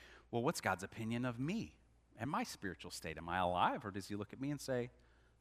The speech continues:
"Man, you're, you think you're alive, but you're dead"? Uh,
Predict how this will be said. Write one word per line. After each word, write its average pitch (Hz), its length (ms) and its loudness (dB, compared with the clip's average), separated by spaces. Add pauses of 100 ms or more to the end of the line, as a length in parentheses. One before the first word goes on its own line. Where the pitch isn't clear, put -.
"Man, 113 100 -10
you're, 131 200 -8
you 127 100 -4
think - 400 -6
you're 156 220 0
alive, 92 800 -2 (1500)
but 104 160 8
you're 98 100 2
dead"? 85 280 2 (1300)
Uh, 131 160 12